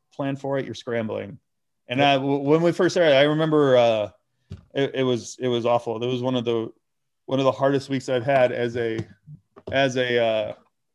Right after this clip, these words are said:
Speaker 1: as an instructor was when I developed the Asset Management one oh one course and I was presenting it, or we were doing a rehearsal, and I had all those technical issues, and I had, like, twenty people on it to evaluate me. And it was, it was embarrassing. It was difficult and it was hard,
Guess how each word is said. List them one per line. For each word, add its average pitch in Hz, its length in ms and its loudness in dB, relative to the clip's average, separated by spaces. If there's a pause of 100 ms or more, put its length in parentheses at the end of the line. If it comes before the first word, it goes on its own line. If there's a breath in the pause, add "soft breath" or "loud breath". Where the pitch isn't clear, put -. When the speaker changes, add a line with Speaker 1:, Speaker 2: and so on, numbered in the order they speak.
(220)
Speaker 1:
as 139 180 0
an 131 100 -2
instructor 117 880 -6
was 113 580 -8 (100)
when 127 180 -8
I 120 160 -4 (200)
developed 135 560 0 (120)
the 113 360 -6
Asset 123 300 -2
Management 131 320 -4
one 127 100 0
oh 120 40 -4
one 135 180 -4
course 120 340 -4
and 117 100 -8
I 107 40 -8
was 110 160 -12
presenting 127 540 -6
it, 113 200 -6 (300)
or 120 120 -4
we 123 100 -4
were 127 100 -4
doing 123 340 -4
a 110 100 -4
rehearsal, 131 720 -4 (480)
and 123 160 -2
I 120 60 0
had 123 180 2
all 120 120 4
those 117 180 -4
technical 117 680 -6
issues, 110 640 -10
and 113 100 -10
I 110 60 -8
had, 127 220 -4
like, 110 180 -6
twenty 120 240 -6
people 117 300 -6
on 117 140 -4
it 107 100 -12
to 113 140 -10
evaluate 127 500 0
me. 131 260 -4
And 110 160 -10
it 113 100 -8
was, 117 580 -6
it 123 80 -10
was 107 220 -8
embarrassing. 120 520 -6
It 139 80 -4
was 107 140 -8
difficult 131 440 -12
and 117 80 -8
it 104 60 -12
was 104 120 -14
hard, 113 440 -2